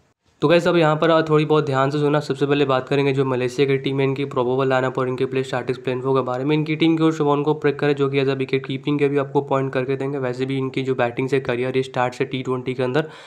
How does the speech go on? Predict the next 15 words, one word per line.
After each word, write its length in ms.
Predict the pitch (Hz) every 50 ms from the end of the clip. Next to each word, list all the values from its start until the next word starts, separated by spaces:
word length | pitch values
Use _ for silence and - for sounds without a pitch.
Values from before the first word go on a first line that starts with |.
| - - - -
वो 100 | - 170
काफ़ी 300 | 165 - 160 151 151 175
बेहतरीन, 460 | 165 147 151 143 135 135 139 147 151 156
तो 140 | 151 147
as 60 | 143 143
a 60 | 143
player 200 | 143 151 147 143
इनको 220 | 143 143 135 147
पिक 280 | 139 139 - 135 135 -
करके 280 | 135 123 - - 143
जा 100 | 135 139
रहे 60 | 131 131
हैं। 80 | 135
उसके 180 | 135 135 - 151
बाद 240 | 143 143 151 151